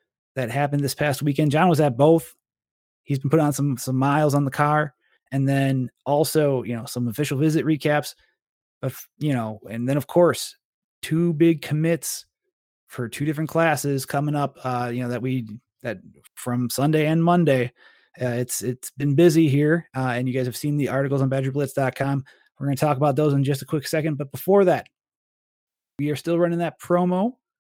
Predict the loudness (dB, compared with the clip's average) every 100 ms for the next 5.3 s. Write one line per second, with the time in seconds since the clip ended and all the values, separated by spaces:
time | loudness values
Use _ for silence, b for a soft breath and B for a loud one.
0 | _ _ _ _ -4 0 2 0 0 0
1 | 0 -2 -2 -4 -2 0 0 -2 b b
2 | b -4 0 0 -2 -2 0 0 -2 -8
3 | -8 0 4 4 2 -4 -6 -4 -4 -2
4 | -4 0 0 0 -2 -6 -8 -6 -8 0
5 | 0 0 -4